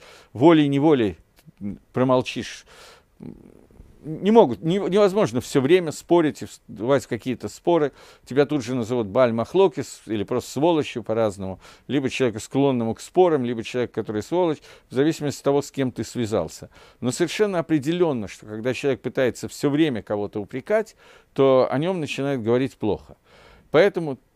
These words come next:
ты будешь молчать, и за штику, за это молчание, ты получишь наказание. Здесь он говорит, что не надо быть среди тех людей,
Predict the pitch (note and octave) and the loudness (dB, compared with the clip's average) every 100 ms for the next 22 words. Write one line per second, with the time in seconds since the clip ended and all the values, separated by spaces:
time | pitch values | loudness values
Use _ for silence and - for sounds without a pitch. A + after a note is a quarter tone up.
0 | _ _ F3+ E3+ F3 - D3 C#3 - A2+ | _ _ -4 -2 -2 -2 0 -2 -2 -4
1 | A#2 - - C3 D#3+ - - E3 - C4+ | -4 -4 -4 0 0 0 -4 -6 -2 0
2 | C#4 - - C#3 C#3 C3 C3 B2 - A2+ | 0 -2 -6 2 2 2 -2 -2 -2 -6
3 | F2+ D#2 G2 _ _ _ - D3 D3+ F#3 | -6 -8 -16 _ _ _ -2 2 4 2
4 | - - C#3+ C#3 A#2 F2 C#2 D#2+ F2 G2 | -2 -10 -6 -4 -4 -6 -10 -12 -8 -4
5 | B3 A#3+ G#3+ E3 E3 D3+ F2+ - _ - | -2 -2 -4 0 2 2 -2 -8 _ -20
6 | _ - - D#3+ G3 A#3+ A#3 G3 G3 F3+ | _ -6 0 0 0 0 0 0 -4 -2
7 | E3 D3+ - F3+ - C#3 C3 F#3 B3+ | -2 -2 -2 -2 0 -2 -2 -4 -6